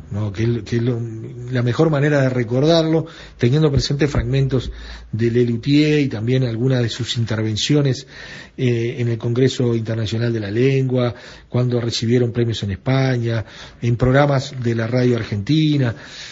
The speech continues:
Así que los invitamos para Radio Actividades y como, para este segundo bloque de Radio Actividades, y el tercer bloque es Nacho Suárez, otro polifacético, poeta, escritor, periodista, productor, docente,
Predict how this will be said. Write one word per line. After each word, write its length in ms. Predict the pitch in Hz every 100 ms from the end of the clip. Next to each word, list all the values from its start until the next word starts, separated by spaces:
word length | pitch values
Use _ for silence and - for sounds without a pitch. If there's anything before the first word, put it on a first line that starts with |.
| - -
Así 220 | 127 180
que 500 | 147 151 143 139 - -
los 280 | 139 131 139
invitamos 480 | 131 131 165 175 -
para 360 | 139 131 127 123
Radio 240 | 139 143
Actividades 500 | 139 165 202 208 -
y 100 | 139
como, 580 | - 151 143 143 135 - - -
para 180 | - 143
este 180 | 147 147
segundo 360 | 139 151 143
bloque 320 | 135 165 139 117
de 120 | 117
Radio 240 | 123 127
Actividades, 560 | 131 135 156 214 202 -
y 40 |
el 120 | 220
tercer 360 | 196 175 - 190
bloque 400 | 202 190 180 170 - - - - -
es 340 | - 202 - 147
Nacho 300 | 156 151 139
Suárez, 600 | - 98 90 90 - - - - - - -
otro 380 | 226 - 147 131
polifacético, 1040 | 131 131 147 139 185 180 151 143 135 - - - _ -
poeta, 680 | 165 123 127 127 123 120 113
escritor, 600 | 107 123 110 107 117 101
periodista, 800 | 113 110 101 104 110 - 95 90
productor, 880 | 117 107 98 95 - 120 113 98 95 - - -
docente, 880 | 110 123 - 131 123 113 101 98